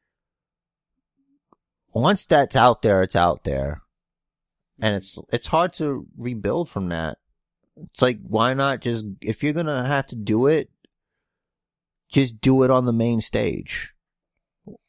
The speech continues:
Like, you're still in front of people. It's just more people.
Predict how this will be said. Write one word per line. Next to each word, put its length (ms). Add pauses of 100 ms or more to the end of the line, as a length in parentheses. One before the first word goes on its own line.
(400)
Like, 200
you're 80
still 340
in 60
front 240
of 100
people. 480
It's 160
just 160
more 260
people. 580